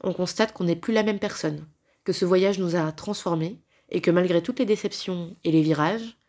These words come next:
on a fini par trouver quelque chose de beau, peut-être d'encore plus beau que ce pourquoi on était parti initialement. Je crois que pour vivre sa vie pleinement, finalement,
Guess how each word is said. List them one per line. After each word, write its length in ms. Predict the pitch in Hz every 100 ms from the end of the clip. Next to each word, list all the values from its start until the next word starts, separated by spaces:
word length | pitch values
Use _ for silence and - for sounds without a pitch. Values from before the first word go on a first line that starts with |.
| _ _
on 140 | - 170
a 80 | 165
fini 200 | 180 180
par 160 | 165
trouver 280 | - 175 170
quelque 240 | 170 151
chose 240 | 170 180 160
de 100 | 170
beau, 260 | 147 143 - _ _
peut-être 280 | 170 190 190
d'encore 320 | 160 156 143
plus 180 | - 220
beau 260 | 175 185 _ _
que 80 | -
ce 120 | 160
pourquoi 300 | 170 170 -
on 100 | 170
était 200 | 156 151
parti 260 | 156 143 -
initialement. 460 | 151 143 143 135 135 _ _ _ _ _ _ _ _ -
Je 140 | 185
crois 140 | - 254
que 100 | 180
pour 160 | 190
vivre 460 | 175 - 202 208 170
sa 160 | -
vie 220 | 156 180 220
pleinement, 480 | - 165 160 180 254
finalement, 520 | - 160 151 151